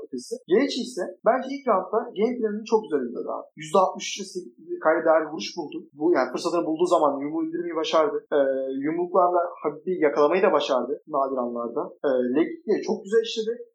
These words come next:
Ve hani hepsi olmasa da leg kicklerinin sonucunda Habib'den bazılarında tepkiler görüyoruz. Yani yana doğru basması, işte sonraki adımı iyi alamaması, dengesini bozması falan. Yani sanki bu maç işte Gaethje'nin sonsuz bir kardiyosu olsa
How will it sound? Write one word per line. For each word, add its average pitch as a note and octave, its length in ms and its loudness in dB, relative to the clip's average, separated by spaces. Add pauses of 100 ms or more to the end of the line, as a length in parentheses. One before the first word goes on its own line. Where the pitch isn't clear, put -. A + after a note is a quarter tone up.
(160)
Ve F#3 100 0
hani E3 100 -4 (100)
hepsi A#3+ 280 2
olmasa B3 320 -2
da G#3+ 120 0
leg A3 180 0
kicklerinin A3+ 540 -4
sonucunda A3 400 -2 (140)
Habib'den G3+ 480 -2 (140)
bazılarında A3+ 420 2 (100)
tepkiler G#3+ 440 2
görüyoruz. F3 280 2 (120)
Yani C#3+ 220 2
yana F3 200 4
doğru E3 300 2
basması, E3+ 380 -2 (140)
işte - 140 -6 (240)
sonraki E3+ 300 0
adımı E3+ 200 -2
iyi E3+ 160 0
alamaması, E3+ 420 -2
dengesini D#3+ 480 -4
bozması F3 340 -6 (100)
falan. G#3+ 200 4 (240)
Yani F#3 220 2 (460)
sanki B3 280 2 (100)
bu B3 60 -6 (100)
maç A#3+ 120 -4 (160)
işte - 140 -8 (180)
Gaethje'nin G3+ 400 -2
sonsuz F#3+ 320 -2
bir G#3 140 -12
kardiyosu F#3+ 360 -2 (100)
olsa F3 200 -2